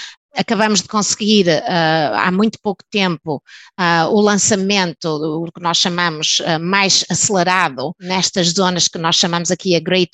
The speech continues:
Bay Area, que é no sul da China. Conseguimos para o cancro do pulmão, que tem uma prevalência muito elevada, para o cancro da mama, e, portanto, esses são, conseguimos assim responder a mais algumas, ah, portanto, das necessidades destes pacientes.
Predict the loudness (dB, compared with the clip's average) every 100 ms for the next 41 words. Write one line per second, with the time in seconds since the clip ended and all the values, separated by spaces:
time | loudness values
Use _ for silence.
0 | -2 0 0 0 0 0 -2 -2 -2 -4
1 | -4 -2 0 2 0 -2 0 0 -2 -2
2 | 0 -2 _ -4 0 2 2 0 0 0
3 | 0 0 -4 -2 -6 -4 -4 -2 0 0
4 | 0 -6 -6 -2 -2 -4 -4 0 2 2
5 | 0 0 -2 -2 -2 0 2 2 2 0
6 | -2 -2 -4 -2 -2 0 0 0 0 -2
7 | -4 -18 -6 -4 -4 -4 -4 0 0 2
8 | 2 2 2 0 -4 -4 -2 0 0 2
9 | 0 0 -2 -2 -4 -2 -2 0 0 0
10 | 0 0 -2 -6 -2 0 0 0 0 0
11 | -2 -4 -4 0 0 2 0 0 0 0
12 | -2 -4 -4 -2 -2 -4 -4 -2 -2 -4
13 | -6